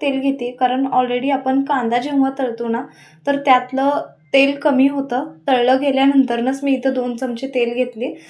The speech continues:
तुम्हाला हवं असेल तर आधी पण टाकू शकता. दोन मीडियम साईजचे टोमॅटो घेतले आहेत प्युरी करून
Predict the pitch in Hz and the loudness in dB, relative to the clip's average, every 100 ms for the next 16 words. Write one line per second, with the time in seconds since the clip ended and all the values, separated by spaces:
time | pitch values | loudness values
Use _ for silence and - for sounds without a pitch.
0 | - - 285 302 311 311 285 285 285 285 | -18 -8 0 2 2 0 0 0 -2 -6
1 | 277 330 226 226 262 294 277 262 254 247 | -4 -2 -2 -4 -4 -2 -2 -2 -4 -8
2 | 233 226 - 320 - _ _ _ _ _ | -10 -8 -10 -10 -14 _ _ _ _ _
3 | 247 294 302 311 320 311 330 302 320 320 | -4 -2 0 2 2 2 0 -2 -2 0
4 | 294 277 277 277 285 254 254 262 277 254 | 2 0 0 -2 -4 -2 -2 -2 -2 -2
5 | 247 247 240 254 | -2 -2 -2 -2